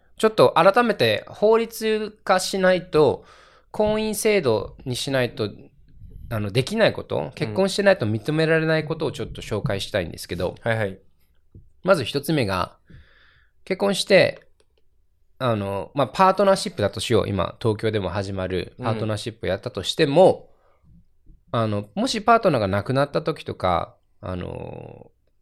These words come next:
Speaker 1: 結婚してれば遺言がなくても、自動的に自分のパートナーの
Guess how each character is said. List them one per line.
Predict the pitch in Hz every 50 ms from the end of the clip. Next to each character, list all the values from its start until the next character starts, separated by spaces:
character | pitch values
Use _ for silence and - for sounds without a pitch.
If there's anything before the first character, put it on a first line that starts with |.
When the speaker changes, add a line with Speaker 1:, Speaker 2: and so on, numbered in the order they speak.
| _ _ _ -
Speaker 1:
結 | - 160 160
婚 | - 196 196
し | 190
て | - 254
れ | 240 220
ば | 196 147
遺 | 127 135 143 143
言 | 151 156 151 147
が | 147
な | 156
く | - -
て | - 123
も、 | 104 98 90 - - - _ _ _ _ _ - _ -
自 | 113 113 107
動 | 127 120 117
的 | - 107 - 120
に | 107 110 107 104 - - - -
自 | - 110 110 107
分 | 104 110 110
の | 110 104
パ | - - 120
ー | 113 -
ト | - 98
ナ | 90 87 87
ー |
の | 87 95 104 101 - -